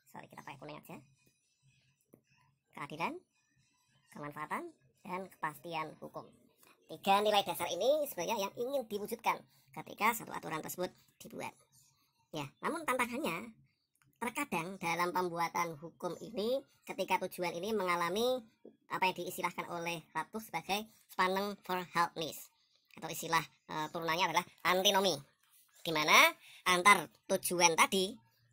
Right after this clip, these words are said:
keadilan, kadang tidak selaras dengan kemanfaatan, atau kemanfaatan tidak selaras dengan kepastian hukum,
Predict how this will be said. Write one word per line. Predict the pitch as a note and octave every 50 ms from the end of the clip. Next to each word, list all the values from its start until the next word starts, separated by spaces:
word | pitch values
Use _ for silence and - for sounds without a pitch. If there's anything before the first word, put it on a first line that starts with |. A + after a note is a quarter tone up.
| - -
keadilan, | D#3 D#3+ G3 A3+ A3+ G#3+ G#3 G#3+ G#3+ - _ _ _ -
kadang | - D#3+ G#3 A3 A3
tidak | A3+ G3+ - F#3+ -
selaras | - F#3 F3 E3 E3+ G3+ A3 G#3+ -
dengan | - F3 E3+ F3 F3+
kemanfaatan, | F3 F3 F3 E3 D#3+ E3 C3+ D#3 - E3 E3 D3+ B2+ G2 - _ _ _ _ _ _ _ _
atau | - - - F#3+ A3 A#3+ B3+ C#4 - _ _
kemanfaatan | - F3 F3+ F#3 F3+ E3+ F3+ G#3 G#3+ A3+
tidak | A3 - F3 D#3+ -
selaras | - F3 F3 F3+ G3 G3+ - -
dengan | - E3+ E3+ F3
kepastian | F3+ - F3 E3+ - - F3 E3+
hukum, | E3+ - F#3 F#3 D#3+ -